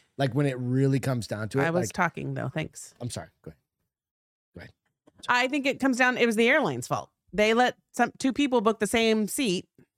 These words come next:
Speaker 1: No, they were in separate seats. One dude's in the center,
Speaker 2: I
Speaker 1: one
Speaker 2: know,
Speaker 1: dude's
Speaker 2: but
Speaker 1: on the
Speaker 2: did he,
Speaker 1: left.
Speaker 2: she said he paid for both seats.
Speaker 1: No, no, no, no, no, no, no. I'm sorry if I mis-, misinterpreted that.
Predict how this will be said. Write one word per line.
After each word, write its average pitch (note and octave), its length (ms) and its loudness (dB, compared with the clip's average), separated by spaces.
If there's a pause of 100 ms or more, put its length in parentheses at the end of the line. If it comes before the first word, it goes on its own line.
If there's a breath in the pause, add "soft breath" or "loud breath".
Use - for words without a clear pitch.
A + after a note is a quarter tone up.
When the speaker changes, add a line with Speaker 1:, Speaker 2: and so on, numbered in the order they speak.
Speaker 1:
No, A#3 180 4
they G3 180 6
were G3 180 6
in F#3+ 240 0
separate G#3 440 0
seats. A3+ 440 -6 (120)
One D#3 180 2
dude's F3 220 2
in G3+ 100 0
the G3+ 60 2
center, D3+ 440 0
Speaker 2:
I A#3 80 4
Speaker 1:
one A#3+ 80 2
Speaker 2:
know, - 80 4
Speaker 1:
dude's D3+ 160 4
Speaker 2:
but - 40 4
Speaker 1:
on D#3 80 2
the D#3 60 4
Speaker 2:
did - 60 4
he, G#3+ 60 4
Speaker 1:
left. A#2+ 240 0
Speaker 2:
she B3 220 -2
said A#3 220 2
he A3 140 -2
paid G3+ 240 0
for F#3 80 -2
both E3+ 240 2
seats. - 500 -4
Speaker 1:
No, E3+ 220 2 (240)
no, D#3 120 2
no, F3+ 180 4
no, - 0 -
no, F3 500 2
no, D3+ 60 0
no. C3+ 120 2
I'm B2 200 -2
sorry C#3+ 240 2
if B2+ 120 -2
I B2 120 0
mis-, B2 280 0 (160)
misinterpreted A2+ 1120 -4
that. F2+ 200 -12